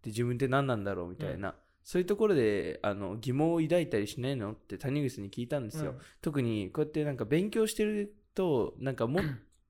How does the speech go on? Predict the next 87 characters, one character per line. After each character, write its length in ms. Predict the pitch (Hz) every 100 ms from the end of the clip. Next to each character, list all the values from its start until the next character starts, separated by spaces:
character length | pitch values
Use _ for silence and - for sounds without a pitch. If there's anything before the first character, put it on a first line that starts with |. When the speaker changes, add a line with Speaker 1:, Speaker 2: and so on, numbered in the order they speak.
| _
Speaker 1:
し 120 | - -
て 100 | 214
る 100 | 226
か 140 | 180
ら 80 | 143
こ 120 | 156
そ 220 | 156 123
い 80 | 113
ろ 100 | 117
ん 60 | 113
な 80 |
疑 140 | 113 113
問 160 | 107
が 80 | 104
湧 100 | 107
い 60 | 104
て 100 | 104
く 120 | 107
る 40 |
と 140 | 95 -
い 60 |
う 40 | -
か。 180 | - -
Speaker 2:
は 100 | 170
い。 180 | 131 - _
Speaker 1:
で、 60 | 143
谷 180 | 165 208
口 80 |
さ 160 | 143 113
ん 60 | 104
っ 20 |
て 140 | 110
も 120 | 107
の 60 | 131
す 140 | 143
ご 60 | 180
い 40 |
本 240 | 123 120 107
読 180 | 101 101
ん 80 |
で 80 | 98
る 120 | 98
ん 100 | 101
で、 320 | 107 104 98 - - - - -
い 40 |
や、 40 | 117
な 60 |
ん 60 | 110
か 120 | 101
思 80 | 113
わ 80 | 165
な 80 |
い 40 | 147
ん 20 |
で 60 | 120
す 80 |
か 100 | -
っ 40 | 180
て 160 | 180 -
言 20 |
っ 40 |
た 180 | - 170
ら、 340 | 190 190 120
な 100 | 101
ん 80 | 113
か、 320 | 110 101 92 -
あ 60 |
の、 260 | 123 107 92 _ _ _ _
そ 160 | - 180
れ 80 | 208
は 100 | 196
ま 140 | 190
た、 400 | 185 185 110 - - - - _ _ _ _ -
な 100 | 127
ん 20 |
か 100 | 113
一 240 | - 202
つ 140 | 202 160
の、 340 | 143 131 92
Speaker 2:
う 40 | 151
ん。 140 | - - -
Speaker 1:
な 100 | 135
ん 60 |
だ 80 | 110
っ 20 |
け、 180 | - - -
ぎ-、 160 | 131